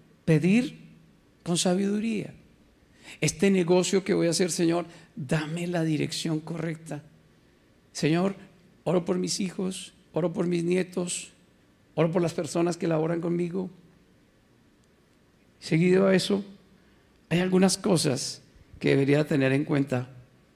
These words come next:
cuando me entro en ese lugar secreto. Aíslese. Aíslese.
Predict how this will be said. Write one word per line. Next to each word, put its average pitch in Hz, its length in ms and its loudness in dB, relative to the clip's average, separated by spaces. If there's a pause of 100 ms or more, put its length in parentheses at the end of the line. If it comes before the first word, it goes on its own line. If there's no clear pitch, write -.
(180)
cuando 139 240 0
me 139 200 2
entro 143 180 -4
en 147 80 2
ese 143 200 -2
lugar 127 260 -4
secreto. 131 500 -8 (1600)
Aíslese. 147 680 -4 (1500)
Aíslese. 156 720 -2